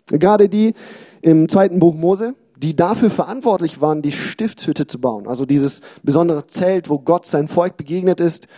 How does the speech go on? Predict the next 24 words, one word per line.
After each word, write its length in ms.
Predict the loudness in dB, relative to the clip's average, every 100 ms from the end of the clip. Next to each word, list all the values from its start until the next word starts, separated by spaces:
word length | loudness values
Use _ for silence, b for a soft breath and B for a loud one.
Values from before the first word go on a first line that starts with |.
| B B B B B
Und 100 | 0
der 100 | 0
Geist 320 | 0 -4 -4 -2
Gottes 300 | -2 0 -2
erfüllt 500 | -4 -2 0 0 0
diese 300 | -2 -2 -2
Handwerker, 540 | -2 0 0 0 0
damit 320 | 0 0 -4
sie 100 | -6
ihren 400 | -10 -8 -8 -8
Dienst 300 | -6 -8 -8
mit 180 | -10 _
Perfektion 880 | -4 -2 -6 -8 -6 -6 -4 -6 -8 b b -8
vollbringen 520 | -2 0 2 0 0
können 320 | -2 -2 -2
und 140 | -4 -6
dieses 300 | -6 -8 -4
Zelt 320 | -4 -4 -4
bauen 240 | -4 -4
können. 240 | -10 -12 -14 _ _ _ _ _ _ _ -20 B B B B B B B _ _
Also 160 | 2 4
wir 80 | 2
sehen 180 | 0
hier, 400 | 2 2 0 -2